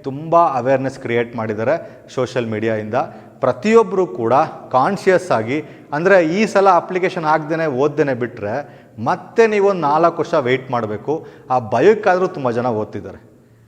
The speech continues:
ಇದನ್ನ ಬಿಟ್ಬಿಡಿ, ಕಾಂಪಿಟೇಷನ್ ತುಂಬ ಜಾಸ್ತಿ ಇದೆ. ನಾನು ಈ ಸ್ಪರ್ಧಾತ್ಮಕ ಪರೀಕ್ಷೆ, ಪರೀಕ್ಷೆ ಫೀಲ್ಡ್‌ನಲ್ಲಿ ವಿದ್ಯಾರ್ಥಿಗಳನ್ನ ಎರಡು ಪಾರ್ಟಾಗಿ ಡಿವೈಡ್ ಮಾಡ್ತೀನಿ, ಎಕ್ಸ್‌ಪೀರಿಯನ್ಸ್‌ಡ್, ಫ್ರೆಷರ್ಸ್. And ನಮ್ಮ ಹುಸೇನಪ್ಪ ಸರ್ ಒಂದು ಮಾತು ಹೇಳ್ತಿರ್ತಾರೆ ಯಾವಾಗಲೂ ಕೂಡ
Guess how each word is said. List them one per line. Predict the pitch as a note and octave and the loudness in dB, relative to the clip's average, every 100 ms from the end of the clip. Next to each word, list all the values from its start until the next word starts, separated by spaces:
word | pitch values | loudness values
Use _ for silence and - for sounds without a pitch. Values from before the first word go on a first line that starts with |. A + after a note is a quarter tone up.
| _ _ - | _ _ -12
ಇದನ್ನ | A#2+ A#2+ | -8 -6
ಬಿಟ್ಬಿಡಿ, | A2+ D#3+ - F#3 F#3 - - - | -4 -4 0 2 2 -2 -12 0
ಕಾಂಪಿಟೇಷನ್ | B2+ C#3+ C#3+ C3 D#3+ D#3+ | 0 0 -2 -2 -4 -4
ತುಂಬ | C3+ B2+ | -4 0
ಜಾಸ್ತಿ | A2+ G#2 - - | 0 -2 -6 -12
ಇದೆ. | F#2 F2+ - _ _ _ _ _ _ _ _ _ _ _ _ _ - | -14 -16 -20 _ _ _ _ _ _ _ _ _ _ _ _ _ -2
ನಾನು | F3 F#3+ | 2 2
ಈ | |
ಸ್ಪರ್ಧಾತ್ಮಕ | F#3+ E3+ D#3+ A3 A3 G#3 G3+ | 2 2 6 4 4 -2 -2
ಪರೀಕ್ಷೆ, | G3+ E3+ E3 - E3+ D3+ | 0 0 0 0 2 2
ಪರೀಕ್ಷೆ | D3 D#3+ D#3 B2+ | 0 -2 0 -2
ಫೀಲ್ಡ್‌ನಲ್ಲಿ | D#3 A#2+ G#2 A#2 D#3 - B2 | -2 -4 -2 -4 -6 -10 -10
ವಿದ್ಯಾರ್ಥಿಗಳನ್ನ | B2 C#3 D#3 D3+ C3+ A#2+ A2 A#2+ D#3 - - - - | -6 2 2 2 -2 -2 -2 -4 -6 -12 -20 -20 -6
ಎರಡು | B2 F#3+ A#3 A#3 | 2 4 4 4
ಪಾರ್ಟಾಗಿ | E3+ D3+ E3 C3+ | 2 2 0 0
ಡಿವೈಡ್ | B2 A#2+ G#2+ | 0 0 -2
ಮಾಡ್ತೀನಿ, | F#2+ - G2 - | -12 -14 -18 -16
ಎಕ್ಸ್‌ಪೀರಿಯನ್ಸ್‌ಡ್, | A2+ - F3 E3+ D#3+ - D#3+ G3 - - - - - _ _ _ - | -18 -6 0 2 0 -2 -4 -4 -8 -20 -20 -20 -20 _ _ _ -2
ಫ್ರೆಷರ್ಸ್. | B2 - G2+ - - - - _ _ _ _ _ _ E3+ | 0 0 -6 -10 -18 -20 -20 _ _ _ _ _ _ -4
And | F3 | 0
ನಮ್ಮ | F3 E3+ E3 | 2 2 4
ಹುಸೇನಪ್ಪ | D3+ C#3+ G3+ G3 G3 | 2 2 2 2 0
ಸರ್ | - E3+ | 2 2
ಒಂದು | E3 C3+ | 2 2
ಮಾತು | A#2+ C3 | 0 2
ಹೇಳ್ತಿರ್ತಾರೆ | C3 A#2+ A2+ A2 | -2 -4 -6 -6
ಯಾವಾಗಲೂ | G#2 G#2+ G#2 G2+ | -4 -2 -2 -4
ಕೂಡ | G2+ | -10